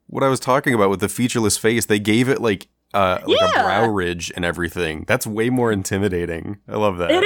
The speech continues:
Speaker 2: is, yeah. And, like, that's the thing I was noticing, 'cause I was looking through the, the original mythos dot tumblr dot com, um, at some of the original images, and there are some of these where you can actually kind of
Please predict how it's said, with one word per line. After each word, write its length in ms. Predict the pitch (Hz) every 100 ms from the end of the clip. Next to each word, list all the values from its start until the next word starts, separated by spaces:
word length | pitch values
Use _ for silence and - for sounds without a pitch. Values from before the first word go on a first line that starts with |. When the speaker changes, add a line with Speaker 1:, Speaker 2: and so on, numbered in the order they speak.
| 453 196
Speaker 2:
is, 180 | 190 285
yeah. 220 | 392 202
And, 240 | - 403
like, 180 | 440 -
that's 160 | 640 640
the 140 | 605
thing 140 | 494 403
I 40 |
was 120 | 320
noticing, 300 | 311 339 285
'cause 120 | 302 294
I 40 |
was 160 | 311 339
looking 220 | 381 453
through 220 | - 311
the, 340 | 269 254 226 -
the 300 | 226 208 190 -
original 360 | 208 202 202
mythos 360 | 190 196 196 190
dot 160 | 180
tumblr 240 | 202 196 196
dot 160 | 160 151
com, 300 | 165 160 147 - - - - -
um, 420 | 180 170 160 156 -
at 160 | 196 185
some 140 | 214
of 40 | 196
the 100 | 180
original 340 | 185 185 170
images, 640 | 165 190 165 160 156 - -
and 480 | 165 165 160 160 143 -
there 140 | 247
are 120 | 427 269
some 300 | - 330 339
of 80 |
these 220 | 277 269 240
where 100 | 233
you 100 | 254
can 140 | 233
actually 440 | 208 226 - 254
kind 260 | 233 226 214
of 240 | 185 -